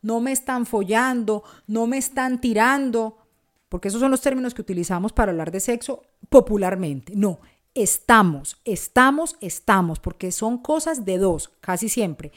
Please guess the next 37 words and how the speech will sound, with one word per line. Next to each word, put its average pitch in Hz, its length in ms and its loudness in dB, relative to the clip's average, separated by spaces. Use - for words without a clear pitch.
Cuando 196 320 -2
uno 285 400 6
tiene 262 300 0
relaciones 185 580 -4
íntimas, 254 540 -4
consentidas 202 800 -2
y 196 60 -4
en 180 100 -4
el 175 100 -4
pará-, 196 320 -6
los 208 160 -4
parámetros 226 440 -4
de 196 100 -4
la 220 140 -2
legalidad, 269 640 0
se 269 240 2
disfruta, 339 840 2
punto. 339 720 2
Pero 233 340 4
ambos 302 460 4
estamos 240 320 -2
haciendo 262 600 0
uso 370 380 6
de 277 120 4
nuestros 233 540 0
cuerpos. 294 840 0
Tú - 80 -4
hiciste 285 380 -2
uso 320 260 -2
del 285 160 -4
cuerpo 247 320 -4
de 247 200 -2
él 240 60 -4
y 269 40 -4
el 277 100 -4
del 277 180 -4
tuyo. 254 480 -2